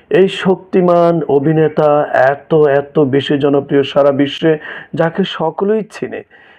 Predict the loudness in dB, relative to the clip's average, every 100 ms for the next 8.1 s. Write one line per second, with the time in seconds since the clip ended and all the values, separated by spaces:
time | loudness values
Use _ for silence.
0 | _ -6 -4 -2 -4 -6 -8 -6 -6 -6
1 | -10 -10 -8 -6 -4 -4 -8 -6 -6 -6
2 | -8 -8 -6 -6 -8 -10 -8 -8 -6 -8
3 | -6 -6 -8 -6 -8 -8 -14 -20 _ _
4 | _ -4 -4 -4 -6 -6 -6 -6 -6 -6
5 | -4 -6 -4 -6 -8 -10 -6 -6 -6 -8
6 | -10 -10 -6 -6 -4 -6 -6 -6 -8 -6
7 | -8 -6 -6 -6 -4 -6 -4 -2 0 0